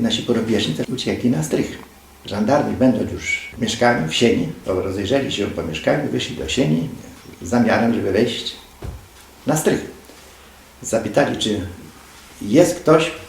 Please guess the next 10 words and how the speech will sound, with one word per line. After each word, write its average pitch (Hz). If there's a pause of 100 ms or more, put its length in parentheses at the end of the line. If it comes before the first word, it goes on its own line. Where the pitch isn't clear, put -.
poza 139
wami. 139 (520)
Jeśli 104
stwierdzimy, 120
że -
tak, 156
będziecie 135
rozstrzelani. 127
Ja 160
powiedziałem, 131